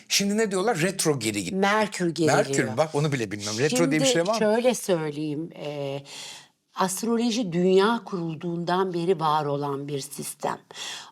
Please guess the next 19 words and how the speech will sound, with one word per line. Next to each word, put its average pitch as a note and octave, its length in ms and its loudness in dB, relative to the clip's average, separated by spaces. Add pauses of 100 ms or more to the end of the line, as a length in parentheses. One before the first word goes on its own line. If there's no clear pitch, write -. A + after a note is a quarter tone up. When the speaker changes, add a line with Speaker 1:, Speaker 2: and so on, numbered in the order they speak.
Speaker 2:
Ama B3+ 260 2
ben D#4+ 280 2
ne F#4 60 8
güzel, G3 500 4
keşke E4+ 440 0
ben E4 280 2
de C#4 320 4
astrolog C#4+ 640 0
olmasaydım, A3 800 0
sizin C4+ 320 -6
gibi A#3 160 -2
hayatı A#3 480 2
ezbere G#3+ 420 0
yaşasaydım, F#3 760 -4 (400)
daha F#4+ 260 6
da D#4+ 80 0
mutlu G#3+ 360 2
mesut F3 400 -2
olurdum. C#3+ 540 -8